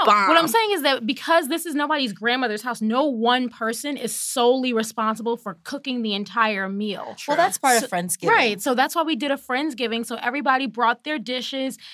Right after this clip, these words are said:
Speaker 2: And it was really, really impressive. I just wanna take some time to talk about the menu. It was really,
Speaker 1: <laughs>
Speaker 2: like,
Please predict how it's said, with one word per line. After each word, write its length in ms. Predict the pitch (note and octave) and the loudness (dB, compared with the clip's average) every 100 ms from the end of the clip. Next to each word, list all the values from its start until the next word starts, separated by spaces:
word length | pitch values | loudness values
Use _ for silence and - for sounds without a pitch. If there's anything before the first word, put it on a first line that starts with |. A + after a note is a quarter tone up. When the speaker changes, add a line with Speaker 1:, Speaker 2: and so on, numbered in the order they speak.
| - | -8
Speaker 2:
And 160 | - C#4+ | -4 -2
it 140 | D#4+ | 0
was 180 | G#4 A#4+ | 0 0
really, 580 | D4 G#3+ D4 F4 F#4 F4 | 0 0 2 2 0 0
really 400 | C4 C#4 D4+ D4 | -2 -2 0 0
impressive. 560 | B3+ A3+ B3 D4 C4+ G3+ | -2 -2 -2 -4 -4 -2
I 120 | - | -2
just 200 | A#3+ - | -2 -8
wanna 160 | G4 F#4 | -10 -10
take 200 | C4+ A#3+ | -8 -8
some 120 | A3+ | -6
time 160 | B3 A3+ | -6 -4
to 40 | |
talk 140 | A#3 | -4
about 220 | G#3 G#3 G#3 | -2 -6 -6
the 80 | |
menu. 680 | F#3 A3+ D#4+ G4+ G4+ G#4 G#4 - _ _ - | -6 -2 -2 0 2 2 0 -4 _ _ -2
It 200 | F4+ G4+ | 0 4
was 640 | B4 A4+ F4+ E4 - C4+ | 6 6 4 -2 -2 -2
really, 360 | C#4 E4+ F4+ E4 | 2 2 4 2
Speaker 1:
<laughs> 120 | D4 | 2
Speaker 2:
like, 100 | C4+ | 0